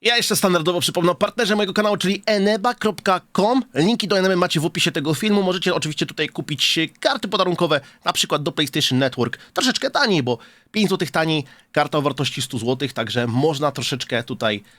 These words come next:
e, przyoszczędzić, e, dodatkowo klucze do gier na wszystkie platformy, czy też kody do Tindera. Polecam bardzo serdecznie. Dobra, zobaczmy teraz w tym sezonie,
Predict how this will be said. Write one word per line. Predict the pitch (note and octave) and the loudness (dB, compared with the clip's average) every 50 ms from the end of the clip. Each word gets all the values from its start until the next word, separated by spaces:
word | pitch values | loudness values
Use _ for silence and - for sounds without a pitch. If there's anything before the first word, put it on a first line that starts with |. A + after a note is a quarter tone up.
| _ _ | _ _
e, | - F#2 F#2+ | -10 -8 -4
przyoszczędzić, | - - - - - B2+ - - D3 C3 B2 B2 A2+ A2+ A#2 A2 - - - | -2 -2 -2 -2 -2 -2 -2 0 2 2 2 2 2 0 0 0 -2 -2 0
e, | G#2+ G#2 G#2 G#2 G#2 | 0 0 0 0 0
dodatkowo | G2+ A#2+ A2 C3 - - B2 A2 G#2+ | -2 -2 -2 -2 -4 -4 -6 -6 -4
klucze | - C#3 A#2 - A#2 G#2+ | -2 -2 -2 -2 -2 -2
do | G#2+ | -2
gier | G2 A#2 A2+ A2 G#2+ - - _ - | 0 0 0 0 -2 -6 -12 _ -4
na | A2+ B2+ B2 | -2 -2 0
wszystkie | - C3+ - - A#2 | 0 -4 -4 -4 -4
platformy, | - - - - - D3+ C#3+ A2 G2 G#2 - - | -2 -4 -4 -2 0 0 0 0 -2 -4 -4 -4
czy | - D#4 | -4 -2
też | - E3+ D3 - - | -2 -2 0 -2 -2
kody | - G#2 G2 - F2 - _ _ _ - | -4 -6 -8 -8 -10 -14 _ _ _ -10
do | A2+ A#2 G2 - - _ _ _ _ _ _ - | -6 -6 -6 -6 -6 _ _ _ _ _ _ -6
Tindera. | D3 D#3 D#3+ F#3+ E3 A#2+ - - _ - | -2 0 0 0 0 -2 -4 -8 _ -8
Polecam | B2+ B2 A2 G2+ - G#2 F2+ F2 _ _ _ _ _ _ | -6 -6 -6 -6 -10 -14 -18 -20 _ _ _ _ _ _
bardzo | _ F#2+ B2 A2 G#2+ | _ -10 -8 -8 -6
serdecznie. | G#2+ - B2 A#2 D3+ C#3 B2 - - F2+ | -6 -8 -6 -4 -4 -4 -4 -6 -12 -10
Dobra, | G2+ A2 G2 F2+ F2+ | -8 -8 -8 -6 -6
zobaczmy | F#2 G2 G#2 G2+ - A2 F2+ | -4 -4 -4 -4 -4 -6 -6
teraz | G#2 G2 F#2+ - - | -4 -4 -4 -4 -6
w | |
tym | - G#2 F#2 | -10 -14 -14
sezonie, | - - G2 G2 G2 F#2+ F#2 | -12 -8 -6 -4 -4 -4 -4